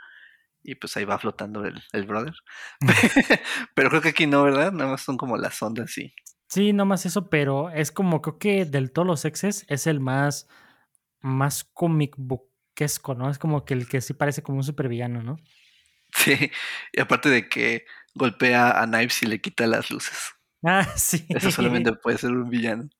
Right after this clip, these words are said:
Speaker 2: <laughs> Sí. Sí, y aparte me encanta porque aparte Brandon Routh hace como muy buena chamba así interpretando a este Jock, a este tipo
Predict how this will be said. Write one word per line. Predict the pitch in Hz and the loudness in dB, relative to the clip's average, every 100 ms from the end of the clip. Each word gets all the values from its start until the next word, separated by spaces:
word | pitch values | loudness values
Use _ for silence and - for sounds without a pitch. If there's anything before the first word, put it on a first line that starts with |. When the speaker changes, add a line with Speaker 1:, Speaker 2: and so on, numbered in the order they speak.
| - | -8
Speaker 2:
<laughs> | 185 165 214 - | -2 0 0 0
Sí. | 170 - 226 - - _ - - 220 147 | -6 0 0 0 -8 _ -18 -16 -12 -4
Sí, | 143 185 | 0 2
y | |
aparte | 175 185 185 170 | 4 2 2 2
me | 151 | 2
encanta | 143 165 156 | 2 2 0
porque | 131 147 185 | 0 -2 -4
aparte | 175 139 156 160 | -6 -4 -2 0
Brandon | 151 156 156 | 2 2 2
Routh | 143 147 | 0 0
hace | 143 139 151 | 0 -2 -4
como | 143 123 123 | -4 -4 -4
muy | 127 139 | -2 0
buena | 143 139 131 | 0 0 -2
chamba | 139 131 139 | 0 0 0
así | 127 135 135 127 - 139 - | -2 -4 -4 -6 -10 -18 -8
interpretando | 139 139 123 135 131 135 | -4 -4 -4 -4 -4 -4
a | |
este | 139 - 143 131 123 120 - - _ _ | -4 -2 0 0 -2 -8 -18 -20 _ _
Jock, | - 120 127 127 131 | -8 0 0 0 -2
a | 127 | -4
este | 117 - 143 | -4 -2 -2
tipo | 131 131 - 139 127 123 120 120 117 | -2 -6 -2 -2 0 -2 -4 -4 -6